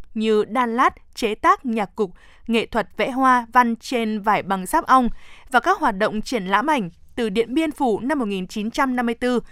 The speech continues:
đến Hà Nội Điện Biên Phủ trên không năm một nghìn chín trăm bảy mươi hai, hội nghị quảng bá xúc tiến du lịch tỉnh Điện Biên. Qua các hoạt động này nhằm để Điện Biên quảng bá văn hóa du lịch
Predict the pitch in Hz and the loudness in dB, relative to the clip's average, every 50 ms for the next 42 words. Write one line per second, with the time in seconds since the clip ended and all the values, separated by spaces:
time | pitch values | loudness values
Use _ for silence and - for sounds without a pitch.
0 | - - - - 208 233 214 214 269 311 339 285 214 185 202 202 185 - 190 208 | -16 -20 -10 -4 -2 -2 0 -2 -2 -2 -2 -2 -2 0 0 0 0 -2 -4 -6
1 | 196 196 240 247 226 - 247 208 180 - - 254 240 233 - 254 247 240 - - | -6 -4 -6 -6 -4 -2 -2 -2 -2 -2 -4 -4 -4 0 0 2 2 2 0 -2
2 | - - - - 226 247 220 208 190 190 180 170 175 - 226 202 220 226 294 277 | -6 -10 -8 -4 -2 0 0 -2 -2 -4 -6 -6 -6 -6 -6 -4 -4 -2 -2 -2
3 | 240 226 226 202 165 185 214 226 254 247 247 220 - - - - - - - - | 0 0 -2 -2 -2 -4 -2 2 2 2 2 2 -2 -8 -16 -20 -20 -12 -2 0
4 | 277 240 233 240 226 208 208 196 - 254 220 196 175 190 214 208 214 233 269 - | 2 2 2 2 0 -2 -4 -2 0 0 0 2 2 2 2 4 4 2 0 0
5 | 392 381 - - 254 214 214 254 - 330 320 262 208 - - - 240 226 180 165 | -2 -2 -2 -2 -2 -2 -2 -2 -2 -2 0 0 -2 -4 -6 -6 -4 -4 -4 -2
6 | 165 208 190 - 214 247 247 233 185 - _ _ - - - - - - 233 208 | -4 -4 -4 -2 0 0 2 0 0 -4 _ _ -20 -20 -20 -10 -2 -2 0 0
7 | 285 302 302 233 180 170 190 - 196 202 196 190 185 185 185 196 190 185 190 190 | 2 2 2 0 0 0 -2 -2 -2 -2 -4 -4 -4 -4 -4 -2 -2 -4 -4 -4
8 | 185 208 202 180 170 175 220 - - - 226 269 277 254 208 - - - - - | -2 -2 -2 -2 -2 -2 -4 -4 -4 -6 -4 -2 -2 -2 -4 -6 -12 -6 2 2
9 | 254 214 185 175 214 208 208 247 - - 285 254 214 233 208 196 220 269 311 - | 2 2 4 2 2 4 2 2 0 0 0 0 0 0 0 0 0 -2 -4 -4
10 | 311 277 226 196 170 | -4 -2 -2 -2 -4